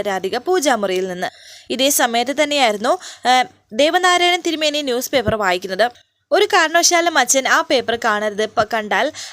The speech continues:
അച്ഛനോട് പറഞ്ഞ വാക്ക് തെറ്റിച്ചു എന്ന രീതിയിൽ അച്ഛൻ എന്നെയായിരിക്കും കുറ്റപ്പെടുത്തുന്നത്. ഒരിക്കലും അച്ഛനെ അത് കാണിക്കല്ലേ എന്ന് പ്രാർത്ഥിക്കുന്നുണ്ട് രാധിക.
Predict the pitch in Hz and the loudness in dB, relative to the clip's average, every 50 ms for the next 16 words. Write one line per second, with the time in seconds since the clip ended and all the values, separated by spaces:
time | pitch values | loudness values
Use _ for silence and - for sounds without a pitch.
0 | - - 311 - - 370 381 415 415 415 415 381 370 359 359 349 302 247 220 226 | -4 -4 -2 -2 -2 -2 0 0 0 2 2 0 0 0 0 0 0 0 -2 -4
1 | 285 262 - 277 233 269 - - 330 302 285 294 285 294 285 285 294 294 285 262 | -6 -4 -4 -4 -4 -2 -4 -4 -2 -2 -4 -4 -4 -4 -4 -4 -2 0 0 0
2 | 254 - 269 254 247 247 262 311 359 339 269 226 226 202 240 226 226 - 233 - | -2 -2 -6 -6 -6 -6 -6 -4 -2 -2 -2 -2 -2 -4 -6 -6 -6 -8 -8 -6
3 | - 240 247 240 - 220 208 - 196 185 190 190 - - _ _ _ _ _ - | -4 -4 -4 -2 -4 -6 -4 -4 -6 -6 -6 -8 -8 -12 _ _ _ _ _ -20
4 | - - - - - 320 370 381 - 392 403 392 381 370 339 339 - 359 370 381 | -20 -20 -10 -2 0 2 2 2 2 2 2 4 4 2 2 2 0 0 2 2
5 | 370 359 359 - 339 285 240 220 240 233 320 339 359 359 349 359 349 349 320 254 | 2 2 0 0 2 2 2 0 -2 -2 0 0 2 2 0 0 0 2 2 2
6 | 226 208 208 262 233 311 339 320 277 226 220 220 220 208 202 190 180 196 202 | 2 0 -4 -6 -6 -6 -6 -4 -2 -2 0 0 0 0 -2 -2 -2 -2 -2